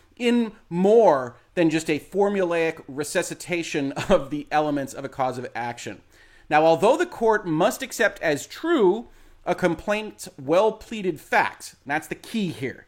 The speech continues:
court has to accept as true what is said using the form and manner that the law requires.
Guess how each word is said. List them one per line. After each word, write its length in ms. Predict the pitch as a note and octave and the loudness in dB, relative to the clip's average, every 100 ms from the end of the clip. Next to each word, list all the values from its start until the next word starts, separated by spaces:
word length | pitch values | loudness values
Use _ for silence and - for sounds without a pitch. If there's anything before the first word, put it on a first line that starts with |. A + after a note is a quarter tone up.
| - _ _ _ | -20 _ _ _
court 320 | - G3+ A#3+ | -2 2 2
has 280 | - F3+ F3+ | 2 -2 -2
to 100 | - | -2
accept 340 | F#3 - E3 F3+ | -4 -2 -2 -2
as 160 | D3+ | -4
true 280 | - D#3+ D3+ | -4 -4 -4
what 300 | C3 C#3+ C#3+ | -4 -4 -4
is 160 | D3+ - | -6 -4
said 420 | D3+ C3+ B2 B2+ - - | -2 0 -2 -8 -18 -12
using 380 | D#3+ F3+ E3+ D#3+ | -6 0 2 2
the 60 | |
form 400 | C#3+ - D3 C#3 C#3+ | 0 -2 -2 0 -2
and 180 | C3+ | -4
manner 340 | C3 B2+ B2+ B2 | -2 -2 -4 -6
that 120 | A#2 | -8
the 80 | B2 | -10
law 260 | A#2+ A#2 | -6 -6
requires. 720 | A2 G#2+ - F3 D#3+ C#3+ C3+ | -8 -10 -2 2 4 2 -2